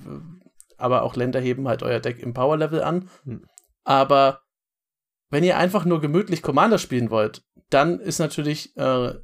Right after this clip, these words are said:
Speaker 1: Spoiler jetzt am Ende der Folge, ist es für euch <laughs> gar nicht so wichtig, wie viel die Karten
Speaker 2: <laughs>
Speaker 1: kosten.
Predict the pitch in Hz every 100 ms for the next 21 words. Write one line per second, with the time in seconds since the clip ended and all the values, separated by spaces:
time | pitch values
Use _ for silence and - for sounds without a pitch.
0 | - - - - - 147 170 156 143 160
1 | 139 185 185 143 139 135 127 139 175 -
2 | - - - - 156 - 170 160 160 170
3 | - 185 190 220 247 311 - 160 156 -
4 | 175 175 180 131 - 160 147 - 165 151
5 | - 170 185